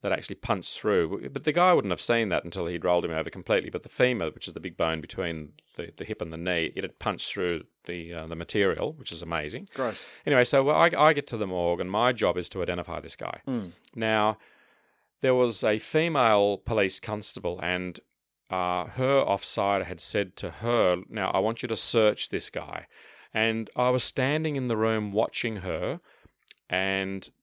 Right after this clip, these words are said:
Speaker 1: she searched the guy, but I was very aware that she didn't go near his groin, which you might think, "Well, but she's,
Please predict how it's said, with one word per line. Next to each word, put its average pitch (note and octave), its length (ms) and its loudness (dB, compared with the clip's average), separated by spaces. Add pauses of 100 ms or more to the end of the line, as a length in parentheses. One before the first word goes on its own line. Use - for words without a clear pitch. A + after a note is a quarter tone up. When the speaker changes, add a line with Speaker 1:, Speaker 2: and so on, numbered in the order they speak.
Speaker 1:
she - 200 -4
searched - 560 2
the A2+ 60 -8
guy, A2+ 280 0
but A2+ 160 -2
I C#3 160 2
was E3+ 200 -2
very B2+ 300 2
aware A2 340 2
that G#2 140 -8
she - 140 -4
didn't B2 480 -4 (240)
go G#2 240 2
near F#2 260 0
his F2+ 220 -6
groin, G#2 600 -4 (840)
which - 400 -4 (280)
you C#3+ 120 -2
might F#3 240 -2
think, A#2 400 -4
"Well, D3+ 640 -4
but D3+ 200 -4 (640)
she's, - 400 -6